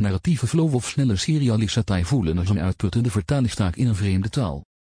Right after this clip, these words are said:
Van buitenaf kan gewoon harder proberen of de vaardigheid ontwikkelen redelijk klinken. Van binnenuit is het tool geen shortcut rond inspanning, het is de helling, het hoortoestel,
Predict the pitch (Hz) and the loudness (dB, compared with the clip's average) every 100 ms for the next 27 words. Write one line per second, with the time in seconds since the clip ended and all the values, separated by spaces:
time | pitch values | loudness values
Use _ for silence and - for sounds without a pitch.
0 | _ 90 110 95 107 110 - 143 - 160 | _ -2 0 2 2 2 0 -2 0 0
1 | 113 110 110 98 139 123 110 127 156 175 | 2 2 2 2 2 0 0 0 2 2
2 | 156 113 104 131 156 151 117 113 110 123 | 2 0 0 0 0 0 0 0 0 -2
3 | 101 104 101 98 107 143 143 135 85 71 | 0 -2 0 2 2 2 0 0 -2 -4
4 | 62 - _ _ _ - 92 107 104 101 | -8 -10 _ _ _ -4 0 2 2 2
5 | 92 67 - 127 107 113 202 110 95 90 | 0 -2 -2 0 0 0 0 0 0 0
6 | 87 170 156 98 87 120 117 - 113 - | 2 0 0 -2 0 0 -2 -2 -4 -2
7 | 78 71 64 - _ 101 131 160 - 107 | -2 -4 -8 -14 _ -2 0 0 -2 0
8 | 117 71 58 - _ 110 95 82 71 123 | 0 -2 -8 -14 _ -4 -2 -2 -4 -6
9 | - - 69 60 | -4 -4 -4 -6